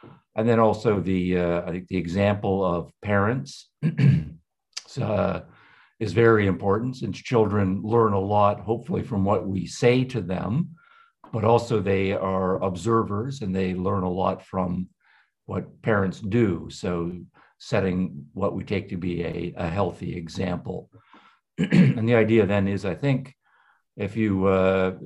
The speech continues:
have a child who in the early years is, uh, is physically healthy,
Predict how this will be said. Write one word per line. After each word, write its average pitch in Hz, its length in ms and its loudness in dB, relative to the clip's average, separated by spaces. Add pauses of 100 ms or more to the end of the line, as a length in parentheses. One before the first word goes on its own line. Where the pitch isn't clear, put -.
(280)
have 95 180 -4
a 92 180 -4 (200)
child 127 380 0
who 113 160 0
in 95 100 2
the 95 240 -2
early 120 340 0
years 98 540 -4
is, 87 320 -8
uh, 90 240 -4
is 90 180 -6
physically 101 580 -6
healthy, 107 640 -4